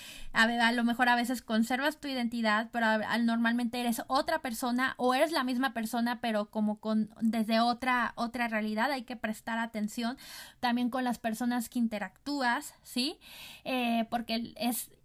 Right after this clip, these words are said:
súper vital. Las personas que tú conoces, que son familiares hacia ti, o sea, que son familiares y que estén vivas, normalmente son, eres tú. O sea, normalmente eres tú, pero ellos son un espejo tuyo. Las personas,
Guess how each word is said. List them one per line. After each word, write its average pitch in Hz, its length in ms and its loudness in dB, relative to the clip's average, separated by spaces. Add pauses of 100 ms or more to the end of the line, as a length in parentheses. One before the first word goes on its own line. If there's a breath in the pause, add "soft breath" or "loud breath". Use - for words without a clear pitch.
(160)
súper 277 480 -2
vital. 226 400 -4
Las 220 160 -2
personas 285 460 -2
que 254 140 -6
tú - 220 -6
conoces, 262 600 2
que 226 120 -4
son 254 240 -2
familiares 240 800 2
hacia 226 240 -4
ti, 254 380 -4
o 233 100 -2
sea, 214 180 0
que 214 140 -6
son 233 200 -4
familiares 226 540 0
y 240 60 -6
que 208 120 -8
estén 226 360 -2
vivas, 262 540 0
normalmente 240 440 0
son, 240 340 -2 (120)
eres 240 400 -4
tú. 240 220 -4 (640 loud breath)
O - 80 -6
sea, 226 120 2
normalmente 240 320 2
eres 240 260 -2
tú, 269 220 -6
pero 233 320 2
ellos 233 300 -2
son 233 300 -2 (200)
un 233 220 0
espejo 220 520 -2
tuyo. 247 400 -6 (600 loud breath)
Las 226 220 4
personas, 226 680 0